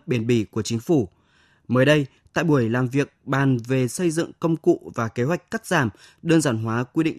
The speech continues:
liên quan đến hoạt động sản xuất kinh doanh giai đoạn hai nghìn không trăm hai mươi hai nghìn không trăm hai mươi lăm, ông Mai Tiến Dũng, Bộ trưởng, Chủ nhiệm Văn phòng Chính phủ cho biết, Chính phủ đặt mục tiêu giai đoạn hai nghìn không trăm hai mươi,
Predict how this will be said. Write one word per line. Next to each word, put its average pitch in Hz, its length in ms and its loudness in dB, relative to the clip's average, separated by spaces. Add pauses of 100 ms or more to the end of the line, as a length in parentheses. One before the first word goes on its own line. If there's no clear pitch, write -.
liên 147 220 0
quan 147 320 0
đến 123 200 -4
hoạt 156 180 -4
động 131 200 -4
sản 113 180 -6
xuất 175 180 -10
kinh 156 120 0
doanh 147 240 2 (320)
giai 175 180 0
đoạn 170 160 0
hai 160 140 -2
nghìn 135 180 2
không 156 220 -2
trăm 160 140 -4
hai 156 120 0
mươi 160 260 6 (260)
hai 151 200 -2
nghìn 127 220 2
không 147 300 -2
trăm 139 200 -4
hai 139 160 -4
mươi 147 100 2
lăm, 143 220 2 (460)
ông 151 220 2
Mai 147 160 4
Tiến 120 200 -2
Dũng, 156 260 0 (280)
Bộ 160 220 2
trưởng, 135 300 0 (140)
Chủ 147 140 -2
nhiệm 113 280 0
Văn 147 140 0
phòng 131 180 -4
Chính 117 160 -6
phủ 131 300 -2
cho 143 160 -4
biết, 196 220 2 (480)
Chính 170 160 -2
phủ 170 220 2
đặt 147 120 -4
mục 147 220 2
tiêu 185 200 2
giai 170 140 0
đoạn 165 220 -2
hai 160 160 -2
nghìn 135 160 2
không 165 200 -4
trăm 170 140 -4
hai 165 100 0
mươi, 170 260 4